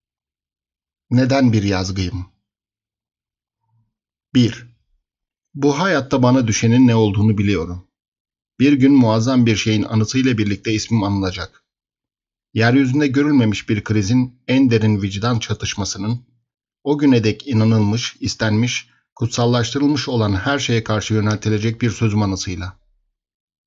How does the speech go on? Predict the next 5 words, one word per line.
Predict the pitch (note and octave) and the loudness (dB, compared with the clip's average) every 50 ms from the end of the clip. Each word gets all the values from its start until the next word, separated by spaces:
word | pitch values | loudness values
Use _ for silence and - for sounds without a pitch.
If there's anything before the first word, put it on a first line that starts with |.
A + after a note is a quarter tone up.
| _ - | _ -6
Ben | D3 D3 D#3+ E3 E3 D#3 | -2 -2 0 0 0 0
bir | D3+ D3 | 0 2
insan | D#3 D3+ C3+ - C#3 C#3 C3 B2 | 2 2 0 0 2 2 2 4
değilim, | A2+ A2 G#2+ F#2+ F#2+ G2 G2 A2+ - _ _ _ _ - | 4 2 0 -2 -4 -8 -12 -14 -16 _ _ _ _ 0
dinamitim. | B2+ B2 A#2+ A#2+ A#2 A2 - - - F#2 F2+ | 2 4 4 4 4 2 -2 -4 -8 -12 -12